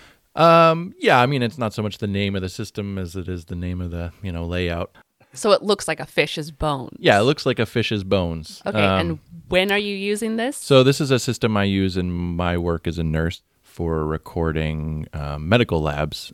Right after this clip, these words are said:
Speaker 1: um, for, for fast reference.
Speaker 2: Maybe you should tell us what's on these fish bones first.
Speaker 1: Uh, yeah, sure. So a fish bones, um, there's two different fish bones layout. One's for electrolytes, so that gives you sodium, potassium,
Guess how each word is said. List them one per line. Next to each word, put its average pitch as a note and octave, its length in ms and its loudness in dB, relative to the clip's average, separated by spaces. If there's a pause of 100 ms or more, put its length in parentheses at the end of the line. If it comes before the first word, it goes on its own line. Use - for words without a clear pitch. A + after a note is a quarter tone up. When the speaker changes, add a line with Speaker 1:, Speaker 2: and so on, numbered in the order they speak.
Speaker 1:
um, - 400 -10
for, - 320 -6
for D#2 200 -4
fast - 340 -6
reference. - 460 -10 (360)
Speaker 2:
Maybe F#4 160 2
you E4 100 6
should B3 160 -6
tell A3+ 160 -2
us G#3+ 140 -4
what's F#3 160 -4
on F#3+ 140 0
these D3+ 180 -4
fish C#3 220 -4
bones B2+ 260 -6
first. - 360 -2
Speaker 1:
Uh, C#3+ 260 10
yeah, C#3+ 280 6
sure. C3 300 4
So B2 400 8
a A2+ 100 6
fish B2 220 2
bones, G#2 1080 2
um, F#2+ 500 2
there's G#2 280 0
two B2+ 340 6
different G2 420 2
fish G2 200 2
bones F2 320 0
layout. D#3+ 320 0
One's F2 600 -2 (140)
for F2+ 180 2
electrolytes, E2+ 600 2
so E2 180 2
that E2 240 2
gives E2 220 -2
you E2 80 0
sodium, E2 420 2
potassium, E2 800 -2